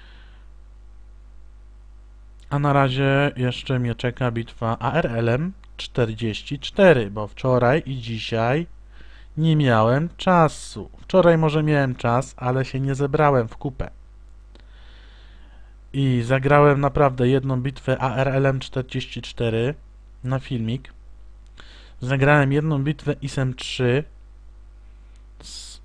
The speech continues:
dostałem sto ponad doświadczenia, strasznie mało. Zagrałem luwem dwa razy. Jeden raz zarobiłem tak, że byłem na prawie minus. A drugą bitwę zarobiłem trzydzieści parę tysięcy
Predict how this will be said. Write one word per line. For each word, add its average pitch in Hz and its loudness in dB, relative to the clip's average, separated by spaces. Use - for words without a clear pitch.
dostałem 135 4
sto 123 0
ponad 117 -2
doświadczenia, 113 -6
strasznie 120 -6
mało. 117 -2
Zagrałem 139 4
luwem 123 2
dwa 123 4
razy. 107 -2
Jeden 135 -2
raz 120 0
zarobiłem 117 -2
tak, 127 -4
że 113 -2
byłem 113 -4
na 107 -2
prawie 110 0
minus. 110 -6
A 127 -4
drugą 143 0
bitwę 135 -2
zarobiłem 120 0
trzydzieści 113 -8
parę 107 -4
tysięcy 101 -12